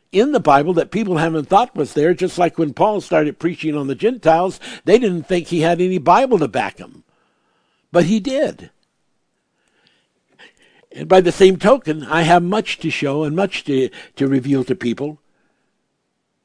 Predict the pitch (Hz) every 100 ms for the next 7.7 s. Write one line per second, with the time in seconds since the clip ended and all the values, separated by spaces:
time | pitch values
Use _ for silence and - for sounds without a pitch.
0 | _ _ - 151 160 143 147 139 156 -
1 | 160 147 127 233 135 - 196 180 156 -
2 | - _ _ 139 147 147 151 147 175 226
3 | - 151 147 - _ _ _ _ _ _
4 | _ _ _ - 156 131 147 131 107 -
5 | - 165 175 - 208 143 - _ - _
6 | _ _ _ _ _ _ _ _ _ _
7 | - 147 101 156 147 -